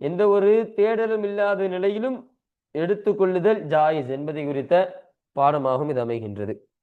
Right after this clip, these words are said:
அப்ப இதற்கான முழுமையான அந்த விளக்கங்களை, அந்த சின்ன அறிமுகத்தை நம்ம முழுமையாக நம்ம பார்த்துட்டோம். இப்போ இந்த பாடத்திற்கு கீழ் அமையக்கூடிய முதலாவது ஹதீஸான இந்த ஹதீஸை குறித்த செய்தியை நம்ம பேச இருக்கோம்.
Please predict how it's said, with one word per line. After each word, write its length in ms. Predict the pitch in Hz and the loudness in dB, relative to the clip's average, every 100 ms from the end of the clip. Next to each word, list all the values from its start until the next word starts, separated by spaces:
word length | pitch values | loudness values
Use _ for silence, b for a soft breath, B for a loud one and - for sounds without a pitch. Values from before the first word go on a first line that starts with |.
| _ | _
அப்ப 220 | - 113 123 | -8 -2 0
இதற்கான 640 | 131 151 151 156 160 165 | 0 0 2 2 2 0
முழுமையான 560 | 151 151 151 156 156 165 175 - _ | 0 -2 0 0 0 0 -4 -6 _
அந்த 400 | - 131 151 170 | -10 0 2 4
விளக்கங்களை, 640 | 143 151 156 160 147 147 156 151 - | 2 0 -2 -6 -4 0 0 -2 -10
அந்த 240 | - 127 127 | -12 -8 -8
சின்ன 300 | - 151 151 | -10 -2 0
அறிமுகத்தை 500 | 143 147 151 139 117 | 0 0 -2 -4 -6
நம்ம 340 | 127 143 185 - | -4 -2 -2 -2
முழுமையாக 480 | 123 127 127 131 139 | -2 0 2 2 0
நம்ம 180 | 120 | 0
பார்த்துட்டோம். 500 | 107 110 98 95 104 _ _ _ _ _ _ _ _ _ _ _ _ _ - | 0 0 -2 -8 -10 _ _ _ _ _ _ _ _ _ _ _ _ _ -6
இப்போ 260 | 147 196 220 233 - - _ _ _ _ _ _ _ _ _ _ _ 160 | 0 4 4 2 -6 -20 _ _ _ _ _ _ _ _ _ _ _ 0
இந்த 140 | 170 - | 2 6
பாடத்திற்கு 520 | 170 185 175 190 151 | 6 6 2 0 0
கீழ் 180 | 170 165 | 0 0
அமையக்கூடிய 680 | 156 170 160 156 147 147 170 185 - _ _ _ _ 127 | 0 -2 -4 -4 0 2 0 -2 -6 _ _ _ _ -8
முதலாவது 640 | 143 156 185 175 151 139 | -4 2 4 4 4 0
ஹதீஸான 800 | 143 143 143 143 139 147 175 - | -2 -4 -4 -2 -2 0 -2 -4
இந்த 240 | 143 151 | -2 -2
ஹதீஸை 500 | 147 147 151 147 143 | -2 0 -2 0 -2
குறித்த 320 | 131 131 127 | -2 -4 -8
செய்தியை 480 | 127 139 139 131 170 | -6 -2 -2 0 -2
நம்ம 220 | 156 135 | -2 -4
பேச 280 | 117 120 117 | -2 -4 -4
இருக்கோம். 340 | 104 98 117 | -8 -8 -12